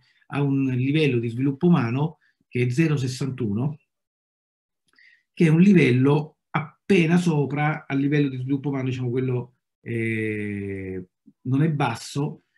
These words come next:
ma non è, eh, è un livello appena sopra il livello di sviluppo umano, eh,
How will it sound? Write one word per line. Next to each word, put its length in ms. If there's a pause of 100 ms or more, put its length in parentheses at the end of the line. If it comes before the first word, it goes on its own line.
(120)
ma 140
non 160
è, 560
eh, 360
è 40
un 80
livello 340
appena 400
sopra 220
il 80
livello 200
di 60
sviluppo 280
umano, 460
eh, 500